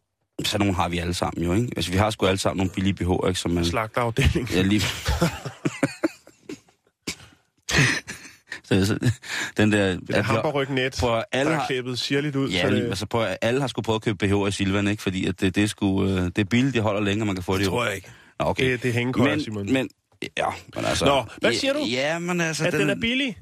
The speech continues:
Speaker 1: Nej,
Speaker 2: At den
Speaker 1: nej.
Speaker 2: støtter godt, eller at den er pæn? Det må være, at den er pæn, vil jeg sige.
Speaker 1: Ja, fordi at,
Speaker 2: Du
Speaker 1: øh,
Speaker 2: spænder jo bredt. Du har jo et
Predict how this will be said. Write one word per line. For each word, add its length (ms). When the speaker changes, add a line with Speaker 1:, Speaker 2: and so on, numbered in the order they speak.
Speaker 1:
Nej, 340
Speaker 2:
At 60
den 80
Speaker 1:
nej. 100
Speaker 2:
støtter 200
godt, 260
eller 140
at 60
den 80
er 40
pæn? 280
Det 80
må 100
være, 120
at 80
den 120
er 40
pæn, 280
vil 80
jeg 100
sige. 360
Speaker 1:
Ja, 140
fordi 420
at, 160
Speaker 2:
Du 60
Speaker 1:
øh, 220
Speaker 2:
spænder 300
jo 80
bredt. 460
Du 60
har 160
jo 100
et 180